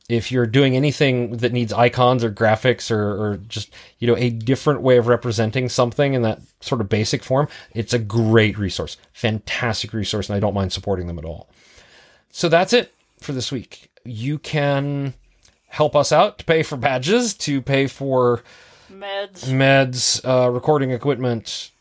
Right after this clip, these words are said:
Speaker 1: um,
Speaker 2: Meds.
Speaker 1: bad food for K U E C, because all of our podcasts are basically supported by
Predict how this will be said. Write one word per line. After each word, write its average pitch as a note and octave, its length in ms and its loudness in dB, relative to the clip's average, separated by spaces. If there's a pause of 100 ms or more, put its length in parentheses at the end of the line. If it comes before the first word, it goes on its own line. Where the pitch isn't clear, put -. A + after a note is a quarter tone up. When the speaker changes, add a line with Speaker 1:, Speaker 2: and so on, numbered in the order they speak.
(140)
Speaker 1:
um, A2+ 520 -6
Speaker 2:
Meds. F#3+ 680 -8 (880)
Speaker 1:
bad C3+ 440 2
food C#3 300 2
for B2 280 0
K C#3+ 180 -4
U C3 180 -2
E B2 80 -2
C, B2+ 300 -2
because A2+ 580 -4 (1080)
all C3+ 260 6
of B2+ 80 2
our C3+ 120 4
podcasts B2 720 0
are A#2+ 100 0
basically A#2+ 400 -2
supported A#2 560 -2
by A2 480 4